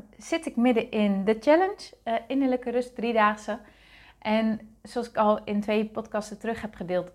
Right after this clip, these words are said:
vind ik dat gewoon ontzettend spannend. Ehm, en komen er allerlei oude verhalen bij mij omhoog van vorige lanceringen, bij hoe het vorige keren is gegaan. En dan vooral het stukje,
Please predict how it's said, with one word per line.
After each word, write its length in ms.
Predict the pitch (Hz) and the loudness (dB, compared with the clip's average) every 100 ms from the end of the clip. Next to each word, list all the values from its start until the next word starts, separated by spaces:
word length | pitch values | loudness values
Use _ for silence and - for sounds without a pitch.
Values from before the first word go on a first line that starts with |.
| _ | _
vind 480 | - _ - 247 262 | -20 _ -2 0 0
ik 120 | 240 | -2
dat 200 | 240 185 | 0 0
gewoon 420 | 190 190 190 185 185 - | 0 0 2 2 0 -6
ontzettend 680 | 208 208 185 180 165 165 _ | -6 -2 -4 -4 -8 -10 _
spannend. 720 | - - - 226 302 370 - - - - - _ | -20 -16 0 2 2 -2 -6 -20 -20 -20 -20 _
Ehm, 320 | - 202 208 208 - | -8 -2 0 0 -2
en 260 | 208 208 202 | -4 -2 0
komen 300 | 208 208 208 | 2 2 2
er 240 | 196 - | 0 -2
allerlei 580 | - 240 269 247 214 208 - | -4 2 4 6 4 2 0
oude 280 | 220 247 | 0 0
verhalen 400 | - 190 190 208 | -2 -4 0 0
bij 220 | 190 185 185 | 2 2 2
mij 220 | 180 175 | -2 -4
omhoog 320 | 175 175 170 | -6 -6 -6
van 160 | - 180 | -10 -10
vorige 440 | - 247 262 247 | 0 0 0 -6
lanceringen, 720 | 226 214 - 190 185 185 185 | -6 -6 -6 -8 -6 -8 -8
bij 140 | 175 180 | -8 -8
hoe 80 | |
het 140 | 180 - | -8 -10
vorige 400 | - 226 262 - | -8 -6 -6 -8
keren 300 | - 208 208 | -8 -8 -6
is 120 | 208 - | -10 -14
gegaan. 440 | 202 - 190 190 - - - - _ _ | -16 -10 -8 -8 -12 -20 -20 -20 _ _
En 160 | - 196 | -8 -2
dan 300 | 196 190 190 | 0 0 -2
vooral 380 | - 202 208 214 | -4 0 2 2
het 160 | 196 | -2
stukje, 560 | - - 208 214 - 185 | -10 -12 -12 -10 -6 -4